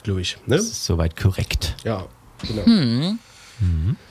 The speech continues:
Speaker 1: Das
Speaker 3: Ja.
Speaker 1: dürfte ganz interessant sein.
Speaker 3: Das war eher so eine anekdotische Reflexion auf die
Speaker 1: Anekdotisch.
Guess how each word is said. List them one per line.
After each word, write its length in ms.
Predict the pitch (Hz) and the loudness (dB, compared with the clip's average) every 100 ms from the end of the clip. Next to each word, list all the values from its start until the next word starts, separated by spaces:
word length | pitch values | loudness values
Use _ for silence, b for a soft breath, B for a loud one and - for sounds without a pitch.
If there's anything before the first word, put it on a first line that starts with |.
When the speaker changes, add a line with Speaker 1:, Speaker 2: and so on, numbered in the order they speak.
| B B B _ _ _ _ _ - - | B B B _ _ _ _ _ -14 -2
Speaker 1:
Das 120 | 240 | 2
Speaker 3:
Ja. 200 | 208 139 | 2 2
Speaker 1:
dürfte 320 | 202 196 - | 0 -2 -4
ganz 220 | - 165 | -2 -2
interessant 420 | 180 143 143 151 - | -4 -4 -4 -4 -2
sein. 380 | 123 131 107 - | 0 2 -2 -6
Speaker 3:
Das 160 | - - | -6 0
war 160 | 151 - | 0 2
eher 220 | 156 165 | 2 2
so 80 | 165 | 2
eine 160 | 156 | 2
anekdotische 1120 | 151 151 - - 143 - 202 - 202 190 196 202 B B B _ _ _ _ - | 2 0 -2 -2 -2 0 -2 0 0 0 -2 -2 B B B _ _ _ _ -4
Reflexion 680 | 156 147 156 - - 165 190 | -2 0 -2 -2 0 2 2
auf 260 | 78 143 - | 2 0 -2
die 80 | - | -2
Speaker 1:
Anekdotisch. 520 | 175 180 120 - - | 0 2 0 -4 -8